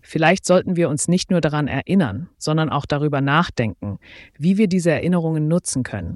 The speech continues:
um besser zu werden, zu lernen, Frieden in einer Welt zu fördern, die neue Arten von Bedrohungen und Herausforderungen kennt.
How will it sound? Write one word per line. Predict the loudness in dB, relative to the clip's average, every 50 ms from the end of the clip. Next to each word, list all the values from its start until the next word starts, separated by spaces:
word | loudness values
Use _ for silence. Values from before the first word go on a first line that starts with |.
| -8
um | -4 -2 -2 0
besser | 2 2 2 2 2 -2 -2
zu | -4 -4 -6 -4
werden, | -2 -2 -2 -2 -4 -6 -10 -12 -12 -14 _ _ -8
zu | -6 -2 0
lernen, | 2 2 2 4 4 2 0 -2 -4 -8 -12 -14 _ _ _ _
Frieden | _ -20 -12 -4 0 2 2 2 2 0 -2
in | -4 -4 -4 -4
einer | -4 -2 -4 -2 0 2
Welt | 4 4 4 2 0
zu | -6 -8
fördern, | -8 -6 -6 -6 -4 -4 -6 -6 -8 -8 -10 _ _ _ _ -8 -2
die | 0
neue | 0 2 4 4 4 4 4
Arten | 2 2 0 0 0 -2 -4 -4
von | -4 -4 -4 -2
Bedrohungen | -2 -4 -4 -2 0 2 2 2 2 0 0 -2 -2 -4 -6 -6
und | -6 -6 -6 -6
Herausforderungen | -6 -4 -2 -2 -2 -2 -4 -6 -6 -6 -6 -6 -6 -6 -6 -8 -8
kennt. | -8 -8 -10 -10 -10 -10 -14 -16